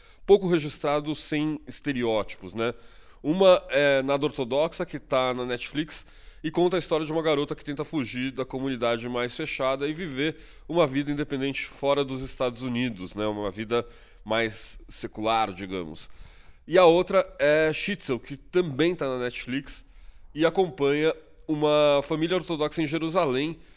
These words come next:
é, e seus deslizes, né, pra desmistificar alguns dos preceitos em relação aos judeus ortodoxos. Essa série, inclusive, foi anunciado que ela vai ter uma terceira temporada neste ano,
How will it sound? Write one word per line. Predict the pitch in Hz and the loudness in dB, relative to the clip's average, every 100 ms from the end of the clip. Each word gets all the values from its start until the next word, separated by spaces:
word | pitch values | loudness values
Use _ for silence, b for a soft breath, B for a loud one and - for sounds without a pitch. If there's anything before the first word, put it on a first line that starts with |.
| b b b b | b b b b
é, | 117 123 123 120 117 117 | 0 2 4 2 2 0
e | 127 | -2
seus | - 185 | -2 -4
deslizes, | 156 202 123 131 180 190 107 110 95 | -4 -6 -4 -4 -2 -4 -4 -6 -6
né, | 107 123 139 - - - - | -4 -2 -4 -8 -18 -20 -8
pra | 127 123 127 123 120 110 95 85 | 0 2 2 2 0 -2 -6 -10
desmistificar | 123 156 175 - 165 147 123 | -12 -6 -6 -6 -6 -2 0
alguns | 127 117 131 120 | 2 0 -6 -8
dos | 131 | -8
preceitos | 135 123 - 113 120 123 117 | -8 -6 -6 -6 -6 -8 -6
em | |
relação | 120 117 - - 107 107 - - | -4 -4 -6 -8 -8 -8 -16 -12
aos | 104 117 107 | -6 -4 -4
judeus | 104 110 95 107 107 104 - - b b b b b | -10 -10 -6 -4 -4 -10 -18 -20 b b b b b
ortodoxos. | 110 120 - 113 104 - 101 | -4 -4 -2 -2 -2 -4 -8
Essa | 107 120 | -8 -8
série, | - 127 135 - b b b b | 0 0 0 -8 b b b b
inclusive, | 120 123 123 104 120 120 123 139 139 | -12 -6 -6 -4 -4 -4 -2 -2 -4
foi | 135 135 | -4 -4
anunciado | 135 147 - 127 113 117 | -2 -4 -4 -4 -4 -6
que | |
ela | 123 117 | -6 -2
vai | 117 117 | -2 -4
ter | - 123 | -4 -4
uma | 123 | -2
terceira | 120 127 - - 120 120 | -4 -8 -8 -6 -2 -2
temporada | 120 123 120 107 107 117 | -4 -6 -4 -2 -2 -4
neste | 113 123 - - 104 | -4 -6 -6 -10 -10
ano, | 60 | -12